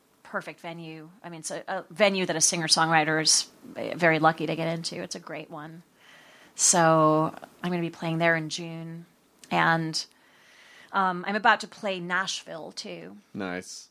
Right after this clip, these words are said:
Speaker 1: Um, which is where I don't have a booking agent or a manager, but I do actually have a label for this record, which is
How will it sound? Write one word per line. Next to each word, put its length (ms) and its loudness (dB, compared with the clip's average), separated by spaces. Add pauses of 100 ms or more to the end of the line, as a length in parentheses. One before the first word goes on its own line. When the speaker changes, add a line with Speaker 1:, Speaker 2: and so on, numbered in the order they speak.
(180)
Speaker 1:
Um, 560 -2 (520)
which 300 0
is 200 -2
where 580 0 (400)
I 100 -4
don't 200 4
have 140 6
a 120 4
booking 400 -4
agent 260 -2
or 60 0
a 40 0
manager, 340 -2
but 120 -4
I 40 -6
do 260 -2
actually 320 2
have 120 -4
a 40 -4
label 440 0
for 180 -4
this 220 -2
record, 380 -2
which 180 -8
is 260 -6